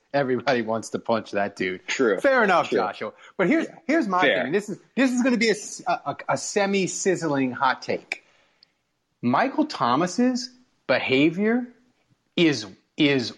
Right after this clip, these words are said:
Speaker 1: way worse and way less understandable than Jimmy Graham.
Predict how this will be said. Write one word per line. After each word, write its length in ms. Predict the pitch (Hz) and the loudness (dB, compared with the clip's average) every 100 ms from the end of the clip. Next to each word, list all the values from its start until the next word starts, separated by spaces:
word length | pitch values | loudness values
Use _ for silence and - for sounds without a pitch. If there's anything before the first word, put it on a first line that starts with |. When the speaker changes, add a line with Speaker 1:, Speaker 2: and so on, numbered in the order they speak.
| - | -8
Speaker 1:
way 380 | 104 117 165 | -2 2 4
worse 680 | 226 165 156 220 - - - _ _ | 4 2 2 2 -4 -12 -18 _ _
and 300 | 151 131 110 | -2 0 2
way 240 | 135 220 180 | 2 2 2
less 500 | 123 127 202 - - | 2 2 2 -2 -8
understandable 1160 | 156 156 143 - - - 107 127 175 240 277 - - - | -2 0 0 -2 -4 -4 -2 0 0 2 0 -4 -18 -8
than 300 | 120 180 139 | 0 0 0
Jimmy 400 | 110 139 220 202 | 0 2 4 2
Graham. 580 | 127 101 117 151 107 | 0 -2 0 2 -2